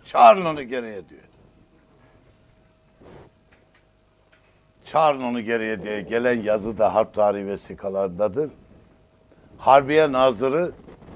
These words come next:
"Bir yazı hazırlayın, onu geriye çağıralım." Telgraf çekecekler. Telgrafı yazan katip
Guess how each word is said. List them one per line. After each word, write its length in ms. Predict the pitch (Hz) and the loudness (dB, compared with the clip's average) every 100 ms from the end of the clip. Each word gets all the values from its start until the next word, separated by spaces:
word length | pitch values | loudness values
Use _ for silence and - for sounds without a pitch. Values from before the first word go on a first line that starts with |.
| - - - _ - | -20 -20 -20 _ -12
"Bir 140 | 143 | -2
yazı 280 | 143 139 123 | 6 6 8
hazırlayın, 580 | 139 104 127 120 139 151 | 4 4 0 2 2 0
onu 180 | 127 117 | -6 -4
geriye 300 | 120 117 117 | -2 -2 -4
çağıralım." 460 | - 113 107 104 | -2 0 2 0
Telgraf 500 | 92 123 127 135 139 | -2 -2 0 4 2
çekecekler. 680 | - 110 101 92 87 _ - _ _ _ _ _ _ _ - | 0 -12 -10 -12 -14 _ -20 _ _ _ _ _ _ _ -2
Telgrafı 560 | 156 151 156 151 156 | 0 2 4 4 2
yazan 440 | 139 139 139 151 135 | -4 -2 0 -2 0
katip 460 | 127 135 - 175 | 4 4 2 -6